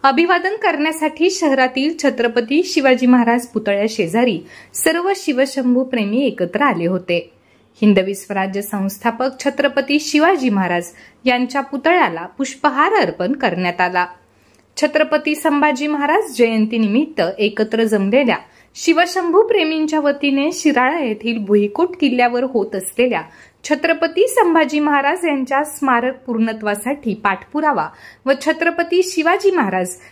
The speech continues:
यांच्या पुतळा परिसरातील सुशोभीकरण व पुनर्विकसित करणे संदर्भात संकल्प करण्यात आला.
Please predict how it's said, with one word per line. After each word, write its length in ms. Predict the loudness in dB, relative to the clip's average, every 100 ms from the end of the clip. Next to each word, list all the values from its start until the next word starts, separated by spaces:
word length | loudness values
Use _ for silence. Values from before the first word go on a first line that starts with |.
| _
यांच्या 400 | 0 2 4 2
पुतळा 440 | 0 -2 0 2 2
परिसरातील 800 | 2 0 0 0 -2 -2 -2 -2
सुशोभीकरण 920 | -2 0 2 2 2 4 2 2 0 -6 -16 0
व 100 | 0
पुनर्विकसित 800 | 2 2 4 4 2 0 0 0 0
करणे 300 | 0 2 2
संदर्भात 680 | 2 4 4 2 0 -2 -2
संकल्प 560 | -4 -4 -4 -4 -2 -2
करण्यात 500 | -2 -4 -2 -2 -2
आला. 280 | -2 -4